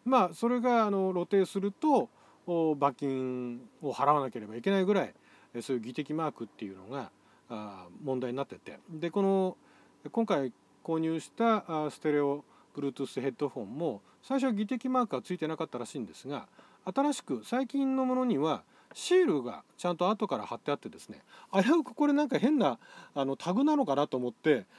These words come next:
剥がしてしまいそうだったんですけど、ここにね、技適マークがついてて、あ、そういったところもちゃんとフォローしてるんだなということでね、すごいですよ。もう今その二千五百円でね、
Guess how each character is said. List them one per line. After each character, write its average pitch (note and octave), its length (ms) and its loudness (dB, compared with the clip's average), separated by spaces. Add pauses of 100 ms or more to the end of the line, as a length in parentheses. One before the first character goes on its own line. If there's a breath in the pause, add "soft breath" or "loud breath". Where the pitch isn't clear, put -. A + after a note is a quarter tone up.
(160 loud breath)
剥 G3 120 -2
が B3 140 4
し - 100 -4
て E3+ 100 0
し D3+ 120 -2
ま D#3 120 2
い D3+ 40 2
そ D#3+ 140 0
う - 20 2
だ C3+ 60 4
っ A#2+ 40 0
た - 120 -8
ん G#2+ 60 -6
で G2 80 -12
す - 60 -18
け - 80 -6
ど、 A2 80 -6
こ A3+ 120 -4
こ D#4+ 100 4
に C#4+ 100 6
ね、 G#3 140 4
技 B2 160 -8
適 G#3+ 220 2
マ G#3 100 4
ー A#3 80 2
ク D3 100 -8
が A2+ 100 -8
つ - 100 -6
い A#2+ 60 -4
て G#2+ 120 -6
て、 G#2+ 200 -4 (320 loud breath)
あ、 C3 100 -8
そ - 140 0
う - 20 6
い - 20 4
っ - 20 -14
た A#3+ 120 0
と A#3 100 -2
こ A3+ 100 2
ろ A3 80 4
も C3+ 100 -2
ち - 100 -6
ゃ F#3+ 40 -2
ん - 20 -2
と F3+ 80 -4
フ G#3+ 120 -2
ォ - 40 2
ロ D#3+ 60 4
ー - 20 2
し - 60 -12
て C3+ 80 0
る A#2+ 80 -2
ん A#2+ 60 -4
だ G2+ 80 -6
な G2+ 100 -14
と - 180 -18 (380 loud breath)
い A2+ 100 -8
う C3+ 180 -2
こ C3+ 140 -6
と C3 120 -2
で A2+ 100 -8
ね、 A2+ 340 -8
す - 220 -12
ご D#3 220 -6
い G#3+ 40 0
で A3 100 6
す D#3 100 2
よ。 D3+ 80 4
も D3 100 2
う C#3 40 4
今 C3+ 200 -2
そ C3 120 -8
の A#2+ 100 -6
二 B2 180 -8
千 E4 220 -2
五 G3 160 -4
百 G#3+ 280 2
円 D#4+ 160 2
で F#2 100 -6
ね、 G#3+ 260 -4